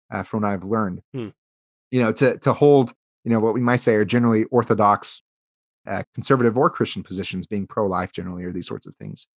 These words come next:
Speaker 1: is actually, you know, quite looked down upon, uh, across British society. A-, and, and in, in the course of these conversations and the work that I've been doing, you know, I've talked to a number of academics, um, people who came into, say, Cambridge, were just recently hired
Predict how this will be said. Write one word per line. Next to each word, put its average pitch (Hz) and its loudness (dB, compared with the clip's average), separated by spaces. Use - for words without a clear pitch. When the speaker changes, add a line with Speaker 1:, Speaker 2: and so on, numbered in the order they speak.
Speaker 1:
is 117 -4
actually, 113 0
you - -20
know, 131 -4
quite - -4
looked 160 -6
down 117 4
upon, 98 -2
uh, 101 -6
across 101 -2
British 98 -10
society. 110 -8
A-, 131 0
and, 120 0
and 117 0
in, 131 0
in 120 -2
the 123 -2
course 143 -2
of 110 -4
these 117 0
conversations 117 0
and 104 -4
the 87 -8
work 110 -2
that 101 -6
I've 95 -4
been 92 -8
doing, 101 0
you 98 -2
know, 95 -4
I've 92 -6
talked - 0
to 117 -2
a 104 0
number 101 0
of 87 -2
academics, 104 -2
um, 98 -2
people 117 -2
who 101 -4
came 117 2
into, 107 -2
say, 107 0
Cambridge, 101 -2
were 101 -10
just 107 -8
recently 98 -8
hired 98 -2